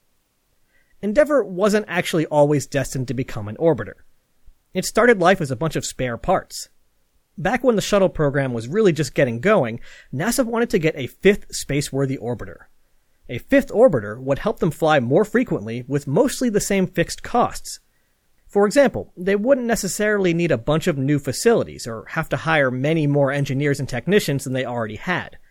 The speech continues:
But they get a big bump in flight tempo. And perhaps more importantly, it wouldn't leave a big gap in the flight manifest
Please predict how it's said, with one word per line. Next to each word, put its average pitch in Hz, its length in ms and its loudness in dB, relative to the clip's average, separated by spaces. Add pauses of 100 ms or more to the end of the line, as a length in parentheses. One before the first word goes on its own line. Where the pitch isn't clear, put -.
(540)
But 247 300 4
they 175 100 2
get 175 160 2
a 139 60 2
big 233 440 0
bump 185 280 4
in 131 80 -2
flight 226 260 2
tempo. 101 480 -10 (600)
And 165 120 -6
perhaps 180 260 -2
more 175 180 2
importantly, 147 600 0
it 160 140 -4
wouldn't 214 360 0
leave 202 160 0
a 170 60 2
big 139 460 -2
gap 160 260 0
in 143 80 -2
the 113 80 -8
flight 202 300 2
manifest 104 560 -8